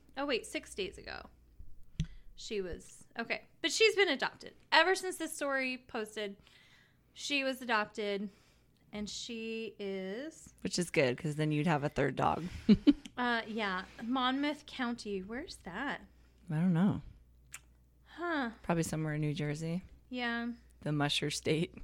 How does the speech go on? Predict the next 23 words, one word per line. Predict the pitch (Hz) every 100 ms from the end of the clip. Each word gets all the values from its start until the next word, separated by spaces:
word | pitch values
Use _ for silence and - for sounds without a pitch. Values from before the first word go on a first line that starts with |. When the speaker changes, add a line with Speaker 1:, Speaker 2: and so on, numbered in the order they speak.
| -
Speaker 2:
<laughs> | 208 - 214
Speaker 1:
The | 240 247 - -
Musher | - - - -
State, | - 277 277 254
as | 285 330
we | 320
all | 320 320
know. | 311 294 262 262 269
Speaker 2:
<laughs> | 254 - 277 254 320 311 - 285 285 - - 247
New | 233
Speaker 1:
Oh, |
Speaker 2:
Jerseyans. | 196 339 359 359 320 214
Speaker 1:
I | 285 339 339 254
watched, | 247 262 294 - - - - -
so | 285 262 254 - - - -
I | 254 262
signed | 294 294 330
up | 311 277 - - - -
<coughs> | - - - -
for | - 277
Disney | 254 233 262
Plus | 262 - 175 202 - -
Speaker 2:
Uh-huh. | 185 180 156